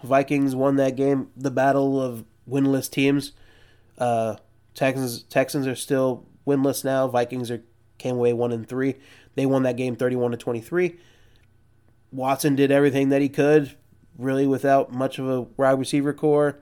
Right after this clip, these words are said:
<laughs> Obviously, they would like to have Hopkins back, but, uh, that's not happening. He's playing for the Cardinals. Uh,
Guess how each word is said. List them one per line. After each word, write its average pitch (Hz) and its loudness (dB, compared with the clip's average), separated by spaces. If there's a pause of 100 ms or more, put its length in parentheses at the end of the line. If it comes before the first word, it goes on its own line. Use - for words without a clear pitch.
(920)
<laughs> - -4
Obviously, 123 -4 (360)
they 131 -2
would 127 0
like 123 0
to 127 -2
have 127 2
Hopkins 127 0
back, 175 -8
but, 117 0
uh, 110 -2
that's 110 -8
not 104 -4
happening. 113 -6
He's 113 -6
playing 113 -8
for 120 -16
the - -10
Cardinals. 180 0 (720)
Uh, 113 -4